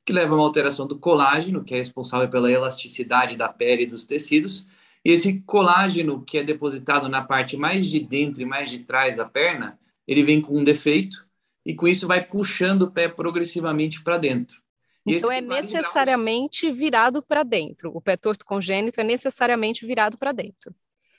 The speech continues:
Speaker 1: Exatamente. Eu vejo muitos pais que têm dúvida, que falam, "Ah, meu filho tem pé torto", mas assim, o pé torto congênito de verdade é virado pra dentro. Os que são virados pra fora são outros tipos de deformidade, ou às vezes são pés normais mesmo, que não tem nada a ver com a história.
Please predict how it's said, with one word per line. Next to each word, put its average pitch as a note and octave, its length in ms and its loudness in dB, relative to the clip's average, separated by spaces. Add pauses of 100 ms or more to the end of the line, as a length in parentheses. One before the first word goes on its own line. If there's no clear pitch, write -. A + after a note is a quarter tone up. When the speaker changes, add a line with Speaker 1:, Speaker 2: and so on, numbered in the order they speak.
(360)
Speaker 1:
Exatamente. D#3+ 640 0
Eu E3+ 160 2
vejo A3+ 260 0
muitos B3 420 -6
pais F#3+ 320 -2
que - 80 -16
têm E3 240 -6
dúvida, C#3+ 480 0
que C3+ 80 -6
falam, - 220 -2
"Ah, D#4+ 40 4
meu B3+ 140 4
filho A3+ 220 -8
tem G#3 200 -6
pé E3 120 2
torto", F3 580 4
mas D3 260 2
assim, D#3+ 220 -2
o B2+ 40 -4
pé D#3 140 0
torto E3+ 340 -4
congênito D#3 840 0
de B2+ 100 -14
verdade B2 600 0
é D#3 40 -4
virado D3+ 300 0
pra E3 160 0
dentro. A2+ 300 -6
Os - 80 -14
que - 100 -14
são A#3 180 6
virados F#3 280 2
pra D3 160 0
fora F3+ 540 2
são D#3+ 200 -6
outros A#3 300 -2
tipos F3+ 360 -4
de C#3 80 -6
deformidade, C3+ 640 -2
ou C#4 120 6
às A#3+ 100 4
vezes A3 220 4
são D#4+ 120 -4
pés A#3+ 220 0
normais F#3 460 0
mesmo, D#3+ 260 -4
que - 80 -20
não E3 80 -18
tem D#3+ 160 -10
nada D#3 220 0
a - 20 -6
ver D#3 100 -4
com D#3+ 80 -12
a F#3+ 40 -6
história. G#2 480 -2